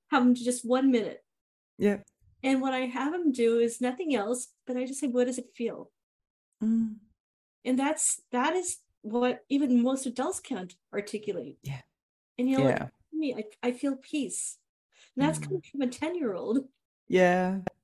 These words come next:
Speaker 2: How amazing.
Speaker 1: Yeah. But, oh, there's just so much wealth of knowledge you've, you've pulled into this conversation. Tying it back,
Speaker 2: Oh, thank
Speaker 1: though,
Speaker 2: you.
Speaker 1: to our purpose,
Speaker 2: Mm.
Speaker 1: channeling it into the purpose. So you've got the
Speaker 2: Mm.
Speaker 1: passion, you recognize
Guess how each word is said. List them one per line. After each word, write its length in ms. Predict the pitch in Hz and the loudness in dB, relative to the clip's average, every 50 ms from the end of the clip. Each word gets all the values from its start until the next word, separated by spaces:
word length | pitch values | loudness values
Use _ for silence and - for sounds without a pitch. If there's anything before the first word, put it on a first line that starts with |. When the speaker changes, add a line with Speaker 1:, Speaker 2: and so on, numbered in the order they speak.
| _ _ _ _ | _ _ _ _
Speaker 2:
How 260 | - 202 170 160 156 | -6 -2 -2 -2 0
amazing. 840 | 156 151 151 151 143 139 143 147 151 151 147 139 139 143 147 160 165 - _ _ _ _ _ | -2 -2 0 0 2 2 2 2 0 0 0 -2 -2 -4 -6 -6 -10 -14 _ _ _ _ _
Speaker 1:
Yeah. 480 | - 339 359 381 349 330 302 240 214 208 208 _ _ _ _ _ _ _ _ | -10 -8 -6 -6 -6 -6 -6 -6 -6 -8 -12 _ _ _ _ _ _ _ _
But, 360 | - 277 269 269 262 - - - _ _ _ - | -4 0 0 0 0 -2 -6 -14 _ _ _ -2
oh, 240 | 285 302 269 240 | 2 4 4 4
there's 200 | 220 226 269 262 | 4 4 2 0
just 140 | 285 277 277 | 0 0 0
so 100 | - 302 | 2 2
much 180 | 302 302 294 254 | 2 2 2 2
wealth 240 | 240 226 233 233 254 | 2 2 2 2 0
of 80 | 233 | -2
knowledge 400 | 226 214 208 208 208 214 208 - | -2 -2 -2 -2 -2 -2 -2 -2
you've, 180 | 214 202 202 - - | -4 -4 -4 -6 -8
you've 320 | 214 220 214 202 202 - _ _ _ _ - - _ - | -6 -6 -6 -6 -8 -14 _ _ _ _ -20 -16 _ -2
pulled 420 | 262 262 254 240 214 202 208 - _ _ _ _ _ _ - | 2 4 4 4 4 2 0 -4 _ _ _ _ _ _ -4
into 220 | 214 226 220 - 240 | -4 -4 -2 0 2
this 200 | 226 214 214 - | 2 2 0 -2
conversation. 800 | - - 233 214 208 214 208 - 233 202 220 - - 220 202 214 - - - _ - | -4 -4 -2 0 0 0 0 0 0 0 0 0 -2 -6 -6 -8 -12 -20 -20 _ -8
Tying 300 | - 277 269 277 302 330 | -2 2 2 2 2 2
it 140 | 381 392 - | 0 -2 0
back, 200 | 392 359 349 349 | 0 0 0 -2
Speaker 2:
Oh, 60 | - - | -2 -2
thank 120 | 262 233 214 | 0 2 2
Speaker 1:
though, 180 | 214 214 208 | 2 2 0
Speaker 2:
you. 180 | 208 - - 165 - _ | -2 -8 -12 -14 -12 _
Speaker 1:
to 100 | - 269 | -2 0
our 140 | 262 254 240 240 | 2 2 0 0
purpose, 640 | - - - 381 415 403 415 - - - - - - - _ _ - | -4 -4 -2 -2 -2 -2 -2 -4 -4 -4 -4 -6 -8 -10 _ _ -8
Speaker 2:
Mm. 120 | - - 190 | -4 0 2
Speaker 1:
channeling 500 | 185 180 320 349 - - - 466 415 370 | 2 2 2 0 -2 -6 -10 -10 -10 -10
it 180 | 180 165 - - | -12 -12 -10 -4
into 340 | - 226 233 226 - - | -2 -2 -2 -4 -4 -6
the 80 | 247 247 | -6 -4
purpose. 400 | 247 - 233 208 208 - - - | -4 -4 -4 -4 -6 -8 -8 -4
So 60 | - 226 | -4 -2
you've 200 | 220 208 202 214 | -2 -4 -4 -4
got 240 | - 226 220 269 262 | -2 -2 -2 -2 -4
the 80 | 392 | -8
Speaker 2:
Mm. 60 | - - | -8 -6
Speaker 1:
passion, 520 | 311 277 262 262 262 - 254 254 247 247 - - _ _ _ - | -4 -2 -2 -2 -4 -6 -6 -6 -6 -6 -10 -16 _ _ _ -6
you 160 | 233 220 202 | -6 -4 -4
recognize 760 | 196 196 196 202 208 254 240 247 247 247 247 254 247 - - | -2 -2 -2 -2 -2 -4 -2 0 2 2 2 2 0 -2 -4